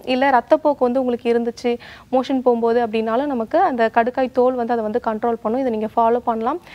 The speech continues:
இது கூட நீங்க அதிகமா வந்து நீங்க hot water வந்து எடுத்துக்கலாம். அதுல வந்து சீரகம் வந்து போட்டு கொதிக்க வச்சு சீரக வாஷ் வந்து கொடுத்தீங்க அப்படின்னாலும் செரிமானம் வந்து ப்ராப்பரா நடக்கும். உள்ளுக்கு பாத்தீங்க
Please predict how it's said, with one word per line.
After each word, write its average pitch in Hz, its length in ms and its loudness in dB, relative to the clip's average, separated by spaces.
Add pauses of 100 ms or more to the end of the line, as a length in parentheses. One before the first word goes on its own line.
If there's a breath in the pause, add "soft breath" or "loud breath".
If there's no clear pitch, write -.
(200 loud breath)
இது 262 140 -2
கூட 330 200 2
நீங்க 294 240 0 (360)
அதிகமா 294 360 0
வந்து 285 220 0
நீங்க 269 160 -2
hot 254 320 4
water 269 340 2
வந்து 240 160 0
எடுத்துக்கலாம். 226 320 0
அதுல 220 120 0
வந்து 285 200 0
சீரகம் 285 420 0
வந்து 254 200 0
போட்டு 247 320 0
கொதிக்க 240 340 -2
வச்சு 226 260 -4 (460 loud breath)
சீரக 320 320 4
வாஷ் 240 300 2
வந்து 240 160 0
கொடுத்தீங்க 233 400 0
அப்படின்னாலும் 233 460 -2
செரிமானம் 262 380 0
வந்து 226 240 0
ப்ராப்பரா 226 320 0
நடக்கும். 233 440 -2 (800 loud breath)
உள்ளுக்கு 320 420 4
பாத்தீங்க 247 340 4